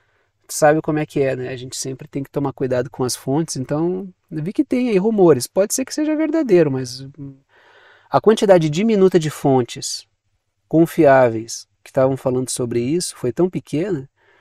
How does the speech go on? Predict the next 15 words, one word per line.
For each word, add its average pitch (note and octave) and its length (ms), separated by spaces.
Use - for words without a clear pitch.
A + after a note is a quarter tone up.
que E3 120
eu E3 40
preferi F3+ 880
falar D3+ 260
pra D#3+ 140
vocês D3+ 240
que - 80
são E3+ 140
rumores, C#3+ 440
tá? B2+ 240
Porque - 240
senão C#3+ 320
a F3 60
gente E3 240
dá C#3 340